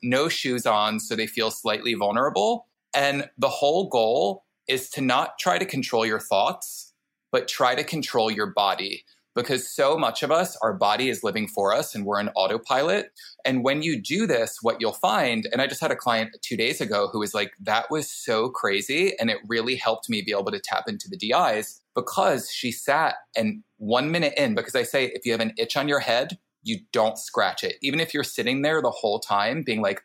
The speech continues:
"I have an itch, I have an itch, I have an itch in my head," because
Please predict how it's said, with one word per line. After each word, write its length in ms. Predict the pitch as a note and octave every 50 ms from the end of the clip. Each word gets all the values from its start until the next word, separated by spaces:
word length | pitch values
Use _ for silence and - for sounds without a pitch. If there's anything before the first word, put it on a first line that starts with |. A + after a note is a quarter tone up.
| - -
"I 60 | F#2+
have 80 | F#2+
an 80 | G2 G2
itch, 220 | G2 G2 - - - F#2
I 20 |
have 80 | F#2+ F#2
an 80 | G#2 G2
itch, 240 | F#2 F#2 - - - G2+
I 40 | G2
have 100 | G2 G#2
an 80 | G#2
itch 220 | G2+ F#2+ - - - -
in 60 | G2+
my 100 | G2+ G#2
head," 360 | G2+ D#3+ E3+ D#3+ C3+ A#2+ - - - - - - - _ -
because 720 | - F#3+ - - F#3 F3+ F3+ D3 C3 C#3+ A2+ - - -